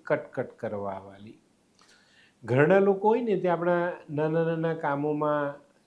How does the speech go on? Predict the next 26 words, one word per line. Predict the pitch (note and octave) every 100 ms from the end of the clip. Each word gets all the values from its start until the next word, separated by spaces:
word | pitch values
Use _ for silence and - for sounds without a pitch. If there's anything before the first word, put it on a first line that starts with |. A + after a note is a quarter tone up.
| _
ચોકસાઈ | D3 - - C#3
રાખવાની | C3 B2 B2+ C3+ C3 C3
વાત | B2+ B2 B2
કરે, | - B2 B2 A#2+ B2 _ _ _ -
એ | C3+
લોકોને | C3+ C#3 C3+
આપણું | B2 B2 C3
કામ | C3 A#2+ B2+
ન | B2
ગમે | B2+ C3 B2+ B2+ B2
તો | C3
એ | B2+ B2 - _ _ -
ટકોર | A#2+ - C3+ B2
કરે, | C3 A#2 A#2+ A#2 A2+ - _ _
સલાહ | - D#3+ E3+ G3+
આપે. | G3+ G3+ D#3+ - _ _ _ - - _ _ _ _ _ _ _ _ _ _
અમારા | A#2+ C3+ D3+
ઘરમાં | D#3+ E3+ F3 F#3
પણ | F#3+ F#3
હતું | D3 B2+ A2
એવું. | F2+ F2 _ _ _ -
મારા | A#2+ A#2+
ઘરમાં | B2+ C3+ C3+ C#3+
બી | D3+
મારા | D3 D3 D3
મધર, | D3 D3